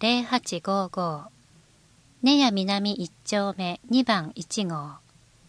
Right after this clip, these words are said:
市クリーンセンター内。電話八二四の零九一一、ファックス八二一の三三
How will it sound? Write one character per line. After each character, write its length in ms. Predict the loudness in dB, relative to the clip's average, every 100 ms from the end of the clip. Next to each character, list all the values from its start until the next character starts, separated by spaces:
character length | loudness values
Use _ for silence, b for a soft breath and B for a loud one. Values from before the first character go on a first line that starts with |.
| _ _ -10
市 380 | -6 -4 -4 -8 -6
ク 160 | -2
リ 100 | 4
ー 140 | 4 4
ン 20 |
セ 200 | 2 2
ン 80 | 0
タ 280 | 2 0 0
ー 40 |
内。 340 | -4 -10 -14 -18 _ _ _ _ _ _ _ _ _ _ _ _ _
電 300 | 0 0 0
話 220 | -2 -4 _ _ _ _ _
八 360 | -4 -2 2 4
二 280 | 6 4 2
四 260 | -2 -2
の 260 | -4 -8 -12 _ -2
零 280 | 2 2 0
九 420 | -2 0 0 -4
一 400 | -10 -6 -4 -4
一、 360 | -6 -10 -12 -12 _ _ _ -20 _ _ _ _ _ -2
フ 60 |
ァ 40 | -2
ッ 20 |
ク 120 | -2
ス 320 | -12 -8 -10 -10 _ _ _ -4
八 380 | -4 -2 2
二 340 | 6 6 4 2
一 280 | -4 -4 -4
の 300 | -6 -8 -16 -20
三 320 | -4 -2 -2
三 440 | -2 -4 -4 -6